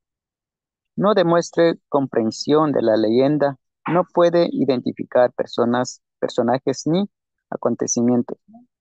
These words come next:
No realiza un análisis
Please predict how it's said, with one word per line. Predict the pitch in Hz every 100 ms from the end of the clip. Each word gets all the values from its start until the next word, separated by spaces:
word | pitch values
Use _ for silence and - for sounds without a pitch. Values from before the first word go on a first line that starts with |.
| _ 214 220 _ _ _
No | 165 185 190
realiza | 175 180 202 - 185 185
un | - 143 156
análisis | - 131 139 147 - 147 - -